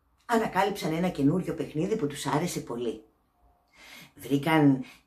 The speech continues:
μια όμορφη ψηλή καμιλοπάρδαλη και άρχισαν να κάνουν τσουλήθρα στο μακρύ λαιμό της. Η καμιλοπάρδαλη όμως <laughs> άρχισε να θυμώνει. «Α, σταματήστε πια, μικρά σκανταλιάρικα πυθικάκια»,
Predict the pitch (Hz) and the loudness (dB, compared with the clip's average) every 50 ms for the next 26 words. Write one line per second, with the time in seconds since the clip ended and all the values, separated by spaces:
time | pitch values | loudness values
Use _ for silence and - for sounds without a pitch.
0 | - - - - - - - 120 143 180 190 165 135 - - - - - - - | -20 -16 -14 -14 -12 -10 -2 2 2 4 4 4 2 2 -2 -8 -14 -16 -16 -12
1 | - - - - - - - - - 110 - 143 131 131 123 123 - - - - | -10 -10 -10 -10 -12 -10 -8 -6 -6 -4 -4 -4 -2 -2 -2 -2 -4 -6 -6 -4
2 | - 143 165 165 220 247 285 339 330 - - - - _ _ _ _ _ _ _ | -2 -2 -2 -2 0 0 0 0 -2 -4 -10 -18 -20 _ _ _ _ _ _ _
3 | _ - 494 494 494 - - - - 349 330 311 - - - - _ _ _ _ | _ -2 0 0 0 -2 -4 -4 0 0 0 0 -2 -4 -10 -20 _ _ _ _
4 | _ - 381 392 370 339 320 294 285 269 254 233 - - - 175 156 160 185 269 | _ 0 2 2 6 8 8 10 10 8 8 4 0 -2 -4 -4 -4 -2 0 -2
5 | 339 - - 392 403 403 - - 302 277 240 180 - - 147 127 123 143 185 233 | -2 -2 -4 -6 -6 -6 -4 2 4 4 4 4 0 -2 -4 -4 -2 -4 0 2
6 | 269 330 320 - - - - - - - - _ _ _ _ _ _ _ _ _ | 2 2 2 0 -2 -6 -14 -20 -20 -20 -20 _ _ _ _ _ _ _ _ _
7 | _ _ _ _ _ - - - - - - 143 - 143 147 147 139 135 139 151 | _ _ _ _ _ -20 -20 -18 -14 -12 -8 -2 2 4 4 6 4 4 4 2
8 | 180 180 185 190 160 147 139 151 190 233 240 214 156 127 - - - - 190 220 | 2 2 2 2 4 4 4 4 2 2 0 0 0 -2 -4 -8 -10 -8 -8 -6
9 | 226 - - - - - - - - 277 - - 151 170 175 - - 214 185 165 | -4 -4 -4 -4 -6 -10 -10 -10 -10 -10 -4 -2 -2 -2 0 -2 -4 -2 -2 -2
10 | 143 139 156 143 - 262 359 330 262 147 - - _ _ _ _ _ _ _ _ | 0 4 4 6 6 6 4 4 2 -2 -4 -8 _ _ _ _ _ _ _ _
11 | _ _ _ _ 120 120 123 135 131 131 131 135 131 135 135 135 139 135 - 143 | _ _ _ _ -2 2 2 4 4 6 4 4 6 4 4 4 2 2 0 2
12 | 156 214 233 392 392 - - 285 - - 196 175 180 175 - - _ _ _ 160 | 2 2 4 2 0 0 0 -2 0 4 4 4 4 2 0 -8 _ _ _ -2
13 | 185 180 - 196 170 170 - - 190 175 156 170 175 175 175 175 160 151 170 - | 0 2 2 2 2 0 -2 -2 -2 0 2 2 4 6 4 4 4 2 0 -2
14 | 175 151 143 175 - 208 220 262 262 - 330 320 - - | -2 -4 -4 -4 2 2 2 2 2 -2 -6 -8 -10 -14